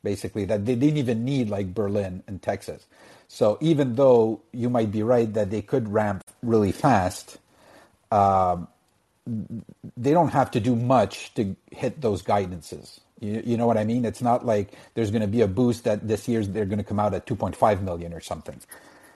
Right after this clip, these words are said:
So do they actually need all these cells from CATL? Probably long term, like, if we're talking twenty, thirty, twenty million cars a year, in the mix, there'll probably be some L F P in there.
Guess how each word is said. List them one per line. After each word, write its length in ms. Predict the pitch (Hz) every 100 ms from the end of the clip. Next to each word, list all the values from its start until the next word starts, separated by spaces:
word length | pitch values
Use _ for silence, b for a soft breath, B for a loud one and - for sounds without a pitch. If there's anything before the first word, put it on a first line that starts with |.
| B
So 180 | - 104
do 160 | 98
they 180 | 127 127
actually 440 | 123 135 - 123 110
need 340 | 120 139 113
all 240 | - 113
these 220 | 107 101 -
cells 560 | - 117 92 92 - - _ _ _
from 220 | - 95
CATL? 440 | - 110 107 90 B B
Probably 340 | - 151 127 110
long 260 | 117 107
term, 280 | 98 135 113
like, 240 | 107 101 -
if 220 | - 107 -
we're 300 | 104 98 98 -
talking 340 | - 107 117 98
twenty, 240 | - 104
thirty, 320 | 95 113 104
twenty 240 | 101 113 101
million 300 | 98 95 92
cars 280 | - 101 90
a 60 |
year, 340 | 95 131 104 113 B B B -
in 160 | - 135
the 80 | 113
mix, 360 | 120 131 101
there'll 180 | - 113
probably 560 | 95 127 113 110 98 113
be 60 |
some 260 | 110 110 92
L 140 | 117 104
F 160 | 95 -
P 100 | 110
in 280 | - 110 101
there. 260 | 87 78